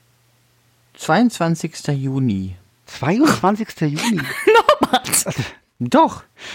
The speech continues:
Speaker 2: Also ich
Speaker 1: Ja,
Speaker 2: da-
Speaker 1: wieso? Ist doch nur raten. Ist doch nur raten am Ende vom Tag. Und wer
Speaker 2: Ja,
Speaker 1: weiß,
Speaker 2: aber,
Speaker 1: was noch
Speaker 2: aber
Speaker 1: passiert.
Speaker 2: das ist ein Montag auch noch. <laughs> Aber okay.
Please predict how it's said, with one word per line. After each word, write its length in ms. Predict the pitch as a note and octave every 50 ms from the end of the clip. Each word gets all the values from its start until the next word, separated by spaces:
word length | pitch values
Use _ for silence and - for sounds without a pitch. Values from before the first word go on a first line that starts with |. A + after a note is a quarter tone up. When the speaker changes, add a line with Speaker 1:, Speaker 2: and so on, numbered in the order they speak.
| - - -
Speaker 2:
Also 200 | G3 F3+ F3 G3+
ich 80 | F#3+
Speaker 1:
Ja, 140 | G3 G3 G3+
Speaker 2:
da- 160 | A3 G#3+ G#3
Speaker 1:
wieso? 200 | A#3 A3+ E4 E4
Ist 140 | A3+ F3 -
doch 60 | A3
nur 300 | G#3+ G#3+ A#3 C#4+ C#4+ -
raten. 460 | C4 C#4 C#4+ C#4+ - - G3+ D#3 C3+ C3
Ist 180 | D3+ D3+ - A3
doch 60 | G#3+
nur 200 | G#3 A3+ A#3 G#3+
raten 340 | G#3+ A3 G#3+ G#3 - - D#3
am 120 | B2 A#2+
Ende 140 | A#2+ A#2+ A#2
vom 180 | - C3+ B2 A#2
Tag. 280 | - C3 A2+ A#2 - _ _ - - - -
Und 80 | E3+ E3+
wer 80 | F3+ F3
Speaker 2:
Ja, 160 | - - -
Speaker 1:
weiß, 40 | G3
Speaker 2:
aber, 100 | F#3 -
Speaker 1:
was 60 | F#3 F3+
noch 60 | F#3+ F#3
Speaker 2:
aber 140 | F#3+ F3 E3
Speaker 1:
passiert. 500 | G#3+ F#3+ - C4+ C4 G#3+ D3 A#2+ - - -
Speaker 2:
das 180 | F3 E3+ -
ist 100 | A3+ G#3
ein 160 | G#3+ E3+ D3+
Montag 540 | D3+ F3+ A#3+ F4+ G#4+ F4+ - E3 C#3+ C#3 -
auch 140 | - - - - -
noch. 100 | - C#3+ - -
<laughs> 1700 | - - E5 E5+ F5 E5+ E5 D#5+ - - - - C5 _ _ _ _ _ _ _ _ _ _ _ _ _ _ _ - - D4+ C4 -
Aber 320 | - D#3 D3 F3+ G#3 G#3
okay. 400 | G#3+ - - C4 D#4+ D#4 G3+ D#3